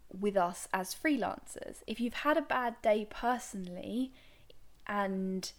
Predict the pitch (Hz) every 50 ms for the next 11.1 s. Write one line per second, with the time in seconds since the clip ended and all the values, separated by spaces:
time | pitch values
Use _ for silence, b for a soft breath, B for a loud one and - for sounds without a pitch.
0 | b b b b b - - - - - - - - - 208 202 - 214 - 226
1 | 214 233 233 247 - 320 285 254 - 247 208 208 214 214 214 214 214 208 202 -
2 | - - 208 202 247 226 175 - 98 - - - - - - 208 196 - 220 -
3 | 214 - - 285 294 - 247 - 247 233 190 - - 208 - - - 254 254 -
4 | - 202 180 185 185 202 214 208 220 220 214 - - - - 208 202 202 - 190
5 | 190 190 - - 233 190 139 147 151 165 175 190 208 - - 196 202 214 208 196
6 | 190 190 - 208 185 185 - 196 220 214 220 233 226 - - - 311 254 - -
7 | 220 185 240 214 190 - - - - - 208 202 - B B B B B B B
8 | B B B B B B B - 254 226 208 - - - 226 226 240 269 277 269
9 | 254 - - - 254 240 233 233 233 226 214 214 214 214 208 - 214 208 196 196
10 | - 202 202 202 202 190 - - - 196 190 208 202 - - - 190 - - -
11 | - -